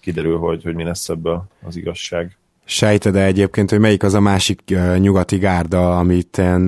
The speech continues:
Speaker 2: mindenképpen meg szeretnék most említeni, mert hogy elég jól kezdtek?
Speaker 1: Hm, nem tudom, viszont, ö, bocsánat, még gyorsan, E-, Evans-t is, ö, ki kell emelnünk, aki szintén jól játszott a Warriors ellen, és ő is nagyon jó bench, ö, játékos lehet. Hm,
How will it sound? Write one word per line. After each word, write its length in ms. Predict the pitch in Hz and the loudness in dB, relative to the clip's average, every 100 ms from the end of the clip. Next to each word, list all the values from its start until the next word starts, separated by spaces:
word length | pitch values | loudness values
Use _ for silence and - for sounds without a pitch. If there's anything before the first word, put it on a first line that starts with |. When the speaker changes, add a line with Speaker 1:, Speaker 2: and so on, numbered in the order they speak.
| 78 82 90 | 0 -2 0
Speaker 2:
mindenképpen 460 | 92 90 85 95 92 | 2 2 0 -2 0
meg 140 | 90 | 0
szeretnék 460 | - 92 87 92 - | 0 0 0 -2 -2
most 200 | 90 - | -4 -2
említeni, 640 | 90 87 85 87 87 92 87 | 0 0 0 -2 0 -2 -2
mert 280 | 87 85 - | -4 -4 -4
hogy 120 | 87 | -4
elég 240 | 87 85 | -2 -2
jól 160 | 85 85 | -2 -2
kezdtek? 520 | 85 82 - 98 - _ - | -4 -6 -6 -6 -6 _ -6
Speaker 1:
Hm, 140 | 107 101 | -6 -2
nem 200 | 110 95 | 0 0
tudom, 220 | 95 95 | 0 0
viszont, 320 | 98 - 110 | 0 0 2
ö, 180 | 123 110 107 | 4 4 2
bocsánat, 360 | 110 - 98 | 0 0 0
még 120 | 101 | 0
gyorsan, 500 | 98 101 - 101 90 - - | 2 2 2 -4 -6 -12 -2
E-, 260 | 98 101 - | 2 2 4
Evans-t 460 | 101 92 87 - | 4 4 0 -4
is, 220 | 87 - | -8 -4
ö, 140 | 85 82 | -2 -2
ki 120 | - | -4
kell 160 | - 80 | -2 0
emelnünk, 400 | 82 82 82 - | 0 -4 -6 -10
aki 160 | - | -10
szintén 400 | 92 85 78 78 | -8 -6 -6 -6
jól 140 | 76 78 | -4 -4
játszott 340 | 78 - - | -6 -12 -10
a 40 | |
Warriors 400 | 78 78 80 - | -6 -4 -4 -4
ellen, 300 | 82 87 107 - _ | -2 0 -2 -6 _
és 160 | - - | -12 -2
ő 120 | 87 | 0
is 120 | 80 | 0
nagyon 180 | - 80 | -4 -4
jó 140 | 80 78 | -4 -2
bench, 540 | 85 82 82 - - | 0 0 -2 -10 -4
ö, 260 | 82 80 82 | -2 -2 -4
játékos 600 | 90 82 80 - 87 - | -2 -2 -2 -10 -12 -10
lehet. 240 | 87 85 - _ | -6 -6 -6 _
Hm, 180 | 117 101 | -2 0